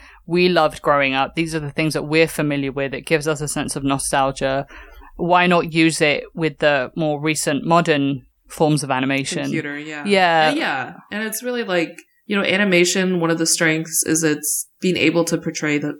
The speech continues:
Speaker 2: the completely fantastical, like, every, anything out of your imagination. You
Speaker 1: Yeah.
Speaker 2: can, obviously, it takes so much work to produce that.
Speaker 1: Yeah.
Speaker 2: Um, just, like, every little thing, whether it's hand drawn or just, like, hand mo-, like, modeled in the computer.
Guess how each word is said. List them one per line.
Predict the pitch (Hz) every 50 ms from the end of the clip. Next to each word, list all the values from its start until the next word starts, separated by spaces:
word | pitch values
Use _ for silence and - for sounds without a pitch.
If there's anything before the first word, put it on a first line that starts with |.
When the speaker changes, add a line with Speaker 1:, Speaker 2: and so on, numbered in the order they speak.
| _ _ _
Speaker 2:
the | - 170
completely | - 175 165 170 196 170 160 170
fantastical, | 175 175 156 151 - 151 139 143 - - - - 147 139 135 135 - - -
like, | 151 147 143 - - -
every, | 165 185 180 185 170 -
anything | - 185 196 185 190 190 175
out | 165 160 165
of | 160
your | 160 156
imagination. | 156 151 147 147 151 - 147 147 147 147 143 143 147
You | 147 143
Speaker 1:
Yeah. | 175 180 214 220
Speaker 2:
can, | 196 - _ _ _ _ -
obviously, | 220 233 240 214 - 226
it | 185 180
takes | 185 165 165 -
so | - - - 190 180 175
much | 170 160 151 - -
work | 160 156 151 151
to | - -
produce | - 165 156 160 185 233 226 -
that. | 151 143 139 135 135 139 135 -
Speaker 1:
Yeah. | 233 226 165 143 139
Speaker 2:
Um, | 139 139
just, | 143 160 160 -
like, | 151 143 135 - - -
every | 170 185 175 175 165
little | 160 156 156
thing, | 156 - 160 156 151 156 147 151 147 - _ - - -
whether | 165 170 160 160
it's | 160 156 -
hand | 170 160 156 156
drawn | - 226 240 240 233 233 214
or | 185
just, | 160 175 165 -
like, | 160 151
hand | - 156 151 160 165
mo-, | 165 170 165 -
like, | 170 160 147 147
modeled | 165 165 165 170 170 165 160 156
in | 160 156
the | 147
computer. | 170 160 160 165 208 202 190 175 165 160 165